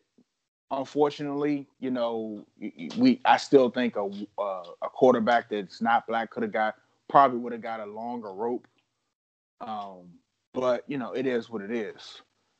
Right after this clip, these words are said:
Um, but when the reports come out, you're like, "Hey, look, this is white, black, blue." Once you become a distraction,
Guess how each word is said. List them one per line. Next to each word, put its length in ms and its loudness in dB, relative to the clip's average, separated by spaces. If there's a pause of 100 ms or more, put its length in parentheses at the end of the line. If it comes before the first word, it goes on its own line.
(180)
Um, 600 -6 (1200)
but 240 2
when 160 2
the 80 2
reports 540 2
come 240 6
out, 260 0
you're 160 -2
like, 280 -2
"Hey, 380 -4
look, 360 -4
this 260 -8
is 280 -4 (440)
white, 400 4
black, 360 2 (220)
blue." 640 4 (640)
Once 260 0
you 60 2
become 360 0
a 60 -6
distraction, 840 0